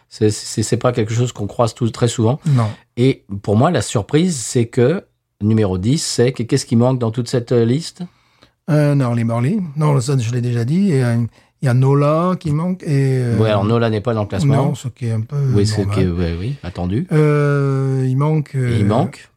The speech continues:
Speaker 2: euh, oui, euh, ah, ben, c'est, c'est chez qui on va souvent.
Speaker 1: Oui.
Speaker 2: Je ne sais plus le nom. <laughs>
Speaker 1: Urban South.
Speaker 2: Urban South.
Speaker 1: Eh ben, ils sont en numéro dix, dis donc.
Speaker 2: Dix.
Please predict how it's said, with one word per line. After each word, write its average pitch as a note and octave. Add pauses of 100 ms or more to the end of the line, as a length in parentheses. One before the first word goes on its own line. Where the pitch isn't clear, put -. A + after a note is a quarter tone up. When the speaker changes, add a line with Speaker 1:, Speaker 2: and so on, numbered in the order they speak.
(160)
Speaker 2:
euh, A2+ (400)
oui, F3
euh, A2+ (640)
ah, C3 (560)
ben, B2+
c'est, B2+
c'est B2
chez B2+
qui -
on B2+
va C3
souvent. G#3
Speaker 1:
Oui. A2 (580)
Speaker 2:
Je G3+
ne A3+
sais G#3
plus G3
le F3
nom. C#3 (280)
<laughs> -
Speaker 1:
Urban G#2
South. A#2
Speaker 2:
Urban D3+
South. C3+
Speaker 1:
Eh -
ben, F2+
ils A2+
sont -
en G#2+
numéro G#2+
dix, G2
dis D2+
donc. E2+
Speaker 2:
Dix. -